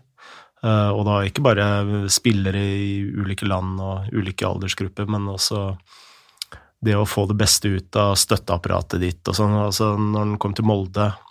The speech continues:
den fornyelsen han også viser, synes jeg også var veldig fascinerende å høre på. At du, eh,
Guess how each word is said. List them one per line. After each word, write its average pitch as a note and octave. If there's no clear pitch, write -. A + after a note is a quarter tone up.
den A2+
fornyelsen G2+
han G#2+
også A2
viser, G#2+
synes A2
jeg A2+
også B2
var G2+
veldig G2
fascinerende G2
å G2
høre F#2+
på. F#2+
At G2+
du, G2+
eh, -